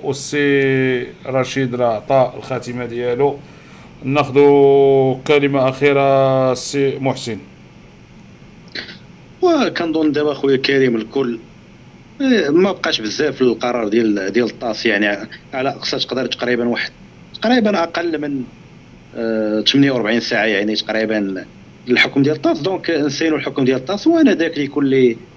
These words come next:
Speaker 2: آه، حادثين حديث كما يقال. وبالنسبه لل، لل،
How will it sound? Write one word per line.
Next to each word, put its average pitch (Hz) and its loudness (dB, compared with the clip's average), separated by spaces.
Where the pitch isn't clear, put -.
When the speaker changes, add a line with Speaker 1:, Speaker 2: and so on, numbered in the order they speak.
Speaker 2:
آه، 120 -2
حادثين 120 -2
حديث 113 -4
كما 110 -2
يقال. 143 -4
وبالنسبه 185 4
لل، 139 4
لل، 107 -6